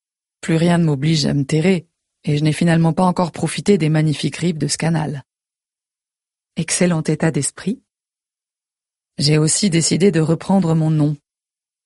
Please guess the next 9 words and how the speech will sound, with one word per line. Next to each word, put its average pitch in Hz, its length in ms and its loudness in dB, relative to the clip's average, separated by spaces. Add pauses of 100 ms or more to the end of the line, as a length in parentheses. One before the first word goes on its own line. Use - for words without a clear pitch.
(320)
Le 147 120 0
vrai. 143 280 -4 (1400)
Cette - 300 -2
annonce-là 190 460 2
m'impacte 156 520 -2
davantage 156 560 0
que - 80 -4
la 151 120 -2
précédente. 143 680 -6